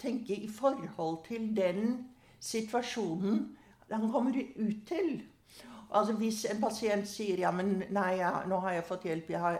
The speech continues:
og nå skjønner jeg at jeg må ikke ruse meg, og jeg, alt går, skal gå bra mer, og jeg tror ikke jeg kommer til å bli syk igjen." Hvor realistisk er det? Er, er det noe han har lært å si? Og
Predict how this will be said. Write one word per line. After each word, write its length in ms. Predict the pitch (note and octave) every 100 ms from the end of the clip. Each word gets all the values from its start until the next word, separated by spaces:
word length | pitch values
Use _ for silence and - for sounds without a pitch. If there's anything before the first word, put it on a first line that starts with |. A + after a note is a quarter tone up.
| -
og 140 | F3
nå 80 | E3+
skjønner 320 | - G3 D#3
jeg 140 | C#3+ D#3
at 80 | E3+
jeg 140 | D#3+
må 80 | D#3 D#3
ikke 180 | E3 - E3
ruse 300 | E3 - D3
meg, 180 | D3 D#3
og 80 | E3
jeg, 160 | D#3 D#3 - - - - -
alt 240 | F3+ F3 -
går, 160 | G3+ G3+
skal 180 | - F3+
gå 120 | F#3 G#3
bra 140 | F#3 E3+ F3 G3+
mer, 460 | E3 - G3 F#3 F#3+
og 80 | F#3
jeg 100 | E3
tror 180 | G3+ E3
ikke 160 | D3+ E3
jeg 80 | -
kommer 240 | G3 D3
til 160 | F3 D3+
å 60 |
bli 100 | D#3+
syk 300 | F3 E3+ -
igjen." 220 | - A#3+ C#4 - - - - - -
Hvor 160 | E3 D#3
realistisk 880 | D#3+ F#3+ F#3+ E3+ - - F#3+ - A3
er 60 |
det? 120 | B3 C4 - - - _ _ _ _ - - G#3+ - -
Er, 520 | F#3+ F#3 F3+ F3+ G3 G#3+ - G#3+
er 140 | G#3 G3
det 140 | G3+
noe 300 | G#3+ A3 D#3
han 100 | E3+ F#3+
har 100 | G3
lært 380 | F3+ - - F3+
å 60 |
si? 560 | - - - B3+ C#4 - - - - - - - -
Og 240 | G#3+ G#3+